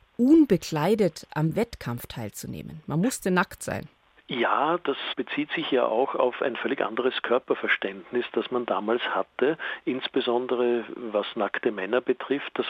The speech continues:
Speaker 2: war bei Wettkämpfen ja nicht ungewöhnlich. Man darf nicht vergessen, dass, äh, meist Frauen ja keinen Zutritt hatten, außer bei den Olympischen Spielen, wenn sie Besitzerinnen eines Wagengespanns oder von Pferden waren, dann war das wohl möglich. Also im Regelfall war das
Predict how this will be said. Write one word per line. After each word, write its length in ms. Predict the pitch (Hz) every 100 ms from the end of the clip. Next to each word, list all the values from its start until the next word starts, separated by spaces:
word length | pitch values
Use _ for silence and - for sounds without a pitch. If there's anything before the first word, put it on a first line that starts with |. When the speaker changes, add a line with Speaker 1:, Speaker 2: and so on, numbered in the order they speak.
| 92
Speaker 2:
war 140 | 107
bei 160 | 127 101
Wettkämpfen 640 | 95 - - 123 120 -
ja 80 | 120
nicht 220 | 123 -
ungewöhnlich. 800 | 123 113 117 107 110 110 139 175 - - - -
Man 100 | 123
darf 180 | 120 120
nicht 160 | 151 -
vergessen, 460 | 135 113 - 147
dass, 160 | 135 127 - -
äh, 80 | 127
meist 320 | 113 107 127 -
Frauen 300 | 98 98 120
ja 100 | 123
keinen 320 | - 117 113
Zutritt 500 | - 104 - 95 -
hatten, 520 | - 92 - 139 165 - - - -
außer 340 | 110 120 151
bei 100 | 143
den 160 | 139 123
Olympischen 460 | 127 - 123 123
Spielen, 720 | - - 113 131 147 143 113
wenn 340 | 104 117 131 127
sie 200 | - 135
Besitzerinnen 880 | 131 120 - 131 - - 135 131 127
eines 280 | 120 120 -
Wagengespanns 1000 | 98 127 131 104 104 - - 90 110 131
oder 140 | 120 117
von 180 | 120 110
Pferden 440 | 110 131 139 104
waren, 340 | 85 87 120
dann 240 | 120 120 110
war 160 | 95
das 160 | 107 120 -
wohl 240 | 113 110
möglich. 580 | 117 113 113 - 151 - - - - -
Also 200 | 113 131
im 120 | 117
Regelfall 960 | 110 95 117 147 - 113 110 135 151 147
war 200 | 101 92
das 160 | 113